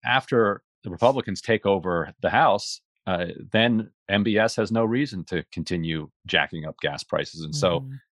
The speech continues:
Speaker 1: I expect you actually will see prices come down substantially after the, after the midterms, because the mi-, that's, that's really what is, what is driving them. Uh, and if you,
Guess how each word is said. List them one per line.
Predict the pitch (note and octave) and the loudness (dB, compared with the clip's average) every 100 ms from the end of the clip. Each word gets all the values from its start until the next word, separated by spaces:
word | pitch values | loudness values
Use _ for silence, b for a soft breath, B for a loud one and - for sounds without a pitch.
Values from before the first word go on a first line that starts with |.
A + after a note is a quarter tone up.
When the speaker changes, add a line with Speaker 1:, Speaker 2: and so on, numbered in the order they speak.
| - | -2
Speaker 1:
I | F#2+ | 0
expect | - - G2+ - | 0 0 0 2
you | F#2+ | 0
actually | F#2+ - | 0 -2
will | F2 A2+ | 0 0
see | - F#2+ E2 _ _ _ | 0 -4 -6 _ _ _
prices | - F2+ - E2+ | 0 0 0 -8
come | F2 D#2+ | -4 -2
down | D#2+ D#2 D#2+ | -2 -2 -6
substantially | - - G2 G2+ G2+ E2 D#2 | -10 -6 0 0 -2 -6 -4
after | D2 - D#2 | -4 -4 -10
the, | D#2+ _ | -10 _
after | E2+ - | -4 -4
the | E2 | -4
midterms, | F#2+ A#2 - C#2+ - | -4 -2 -4 -8 -6
because | - E2 - b b - | -4 -4 -6 b b -2
the | |
mi-, | E2+ G#2+ - | 0 0 0
that's, | F#2+ - - | -2 -2 -2
that's | F#2 G#2 - F#2 | 0 0 -4 -2
really | G2 F2 E2+ - _ _ _ | -2 -2 -6 -10 _ _ _
what | B2 F2+ | 0 0
is, | E2+ D#2 - - | 0 -6 -10 -4
what | F2+ | -2
is | D#2+ | -2
driving | - G2 C3+ F2 | 2 2 2 -2
them. | E2+ D#2+ - B B B B | -6 -8 -10 B B B B
Uh, | G2+ G#2 - | 2 2 4
and | A2+ | 2
if | A2+ A#2+ - | 4 0 2
you, | A#2 | 0